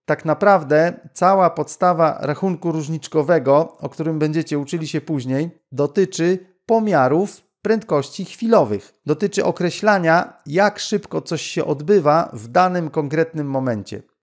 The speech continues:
Przekonacie się, że cały ten pomysł dokładnego określania tempa zmian konkretnego zjawiska jest naprawdę bardzo interesujący i bardzo ważny.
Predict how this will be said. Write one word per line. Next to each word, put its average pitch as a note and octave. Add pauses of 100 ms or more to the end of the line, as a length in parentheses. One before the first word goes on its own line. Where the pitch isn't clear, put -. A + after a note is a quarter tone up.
(120)
Przekonacie F3
się, D#3
że C3+
cały G3
ten D#3+
pomysł E3+
dokładnego E3
określania D3+
tempa F3
zmian C#3+
konkretnego D#3
zjawiska C#3+
jest D3
naprawdę D3+
bardzo D#3+
interesujący C#3 (120)
i F#3
bardzo E3
ważny. B2